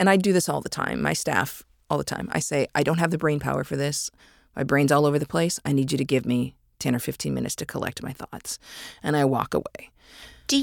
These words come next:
Speaker 2: you believe in scheduling conversations, important conversations, so that the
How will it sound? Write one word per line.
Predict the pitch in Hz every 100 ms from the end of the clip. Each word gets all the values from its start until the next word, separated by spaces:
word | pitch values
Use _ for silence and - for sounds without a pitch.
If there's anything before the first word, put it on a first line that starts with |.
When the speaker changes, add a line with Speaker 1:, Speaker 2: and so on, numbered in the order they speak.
| -
Speaker 2:
you | 320
believe | 359 415 339 285
in | 247
scheduling | 220 185 175 190 185 185
conversations, | 185 175 180 175 170 180 170
important | - 180 - 165 185
conversations, | 175 175 170 175 175 175 180 175
so | 180
that | 175
the | 175